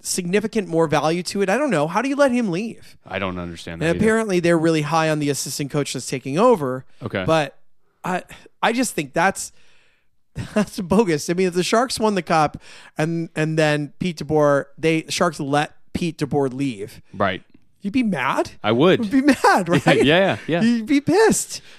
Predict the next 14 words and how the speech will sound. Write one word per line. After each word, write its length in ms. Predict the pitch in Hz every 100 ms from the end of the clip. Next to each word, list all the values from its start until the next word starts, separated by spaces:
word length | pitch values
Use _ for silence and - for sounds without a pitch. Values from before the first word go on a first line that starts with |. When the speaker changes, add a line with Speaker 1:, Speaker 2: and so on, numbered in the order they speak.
| -
Speaker 1:
You'd 160 | 220
be 100 | 226
like, 140 | 247 202
"What? 280 | 247 339 190
What 200 | 175 262
are 20 |
you 120 | 320
guys 180 | 302 180
doing? 460 | 220 269 330 185 131
Like, 140 | 220
Speaker 2:
Yeah. 100 | 208
Speaker 1:
why? 360 | 165 208 226 - -
Why 480 | 139 156 175 196
can't 360 | 196 - 190 165